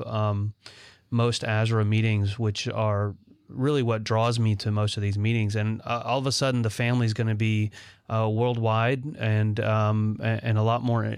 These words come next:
uh, you know, interesting and creative as far as solutions that people have come up to problems that we've already been dealing with.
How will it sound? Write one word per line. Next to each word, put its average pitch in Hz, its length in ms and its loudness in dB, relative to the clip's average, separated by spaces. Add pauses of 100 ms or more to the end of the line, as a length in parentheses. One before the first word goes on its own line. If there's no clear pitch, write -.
uh, 107 300 0 (300)
you 127 140 -4
know, 110 80 0
interesting 117 560 0
and 107 140 2
creative 113 500 0
as 104 120 0
far 104 200 -2
as 101 100 -2
solutions 107 520 0
that 104 100 -2
people 107 260 -2
have 98 140 -2
come 110 180 0
up 107 200 0
to - 100 -6
problems 104 540 0
that 107 100 -2
we've 107 220 2
already 104 180 2
been 98 220 -2
dealing 107 320 2
with. 95 200 -2